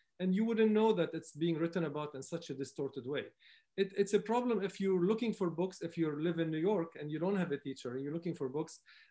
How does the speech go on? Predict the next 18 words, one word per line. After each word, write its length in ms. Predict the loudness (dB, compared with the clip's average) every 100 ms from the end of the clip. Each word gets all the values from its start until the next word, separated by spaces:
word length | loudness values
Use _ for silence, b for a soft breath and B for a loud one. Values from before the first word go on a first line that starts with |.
| -6
and 100 | 0
the 100 | 4
book 220 | 4 4
tells 260 | 2 2 2
you, 180 | 0
you 160 | 2 2
know, 200 | 0 0
it's 220 | -4 -4
a, 560 | -2 -2 -2 -4 -6 -8
it's 140 | -8 -8
a 40 |
quarter 360 | -4 -4 -2 -6
tone 320 | -4 -4 -2
or 140 | -2
it's 180 | -2 -2
a 340 | -2 0 -2 -2
tetrachord 580 | -2 -2 -2 0 0 2
or 320 | 0 -2 -4